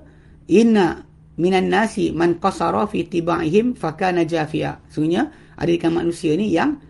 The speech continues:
cuai atau singkat dalam ikutan, mengikuti mereka, mengikuti Nabi dan para sahabat, maka dia menjadi seorang yang jauh.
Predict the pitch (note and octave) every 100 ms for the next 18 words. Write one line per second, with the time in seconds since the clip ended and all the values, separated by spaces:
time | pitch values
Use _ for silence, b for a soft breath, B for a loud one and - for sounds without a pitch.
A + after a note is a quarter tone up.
0 | - - - F3+ D3 C#3+ - - C3 D#3+
1 | D#3+ - - F3 E3+ F3+ - - - C#3+
2 | C#3+ E3+ F#3+ D3+ E3+ C#3+ D3+ D3+ - D3
3 | D3 D3+ D3 C#3+ C3+ C3 - D#3+ C#3+ C#3+
4 | F3+ C#4 B B B C#3+ D#3+ C#3+ C#3 C3+
5 | C3+ C3+ C3 G#3 - B B B D3 -
6 | G#3 F3 D#3+ D#3+ D#3+ - D3 C#3+ C#3 D#3
7 | C#4 C#4 - C3+ C3+